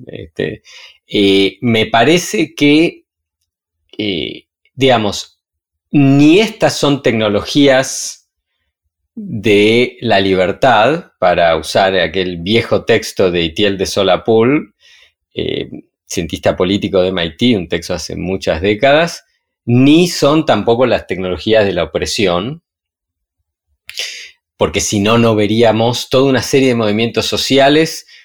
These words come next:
cuya visibilización y cuyas consecuencias, eh, tanto legislativas como culturales y como políticas, no existirían si, este, no fuera por las posibilidades de comunicarse horizontalmente.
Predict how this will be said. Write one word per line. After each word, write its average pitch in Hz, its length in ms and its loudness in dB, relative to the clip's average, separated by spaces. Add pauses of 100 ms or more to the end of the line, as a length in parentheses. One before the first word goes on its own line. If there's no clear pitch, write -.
(160)
cuya 117 320 2
visibilización 117 1400 0
y 104 120 -14
cuyas - 640 -6
consecuencias, 113 1500 0 (720)
eh, 87 460 -4 (120)
tanto 95 300 -2
legislativas 95 1400 0
como 90 320 -6
culturales 101 1000 0
y - 80 -20
como 87 280 -10
políticas, 151 760 2 (240)
no 107 100 -2
existirían 110 960 0 (240)
si, 90 800 -4
este, 90 580 -4
no 98 160 -2
fuera 110 380 2
por 98 140 0
las 92 160 -2
posibilidades 104 400 -4
de 101 80 -6
comunicarse 95 640 -2
horizontalmente. 87 1120 -6